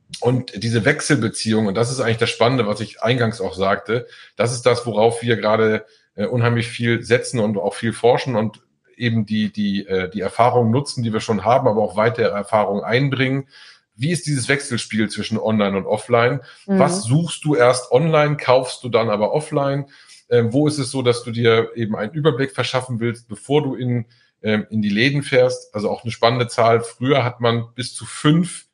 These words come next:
Speaker 1: Besuche in einem Möbelhaus gemacht, um sich sozusagen dann für ein Produkt zu entscheiden. Heute sind es nur noch eins, Komma X. Das heißt, die Frequenz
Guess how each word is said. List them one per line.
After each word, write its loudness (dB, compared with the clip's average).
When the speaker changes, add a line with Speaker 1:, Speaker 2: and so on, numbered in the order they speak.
Speaker 1:
Besuche -2
in 2
einem 0
Möbelhaus 2
gemacht, -2
um 0
sich -12
sozusagen 0
dann 2
für -2
ein 0
Produkt -4
zu -6
entscheiden. 2
Heute 2
sind -4
es -6
nur -2
noch 2
eins, -2
Komma 0
X. -6
Das -10
heißt, 0
die -6
Frequenz -2